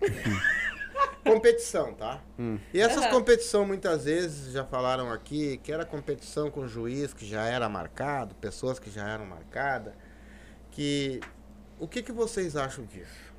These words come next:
Speaker 2: O que que tu acha da competição?
Speaker 1: O que que é marcado? Marcado é aquele juiz que já era, a
Speaker 3: É que,
Speaker 1: já era
Speaker 3: infelizmente,
Speaker 1: daquele
Speaker 3: no nosso
Speaker 1: cidadão.
Speaker 3: meio, no nosso meio,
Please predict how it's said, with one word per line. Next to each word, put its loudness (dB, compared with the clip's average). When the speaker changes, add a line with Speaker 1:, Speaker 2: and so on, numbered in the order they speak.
Speaker 2:
O 2
que 2
que -10
tu 2
acha 4
da 8
competição? 2
Speaker 1:
O 0
que 4
que 2
é 4
marcado? 0
Marcado 2
é 4
aquele -2
juiz 0
que -10
já 0
era, -4
a 0
Speaker 3:
É 6
que, -4
Speaker 1:
já -2
era 2
Speaker 3:
infelizmente, 2
Speaker 1:
daquele 2
Speaker 3:
no 4
nosso 2
Speaker 1:
cidadão. 4
Speaker 3:
meio, 2
no -2
nosso 0
meio, -2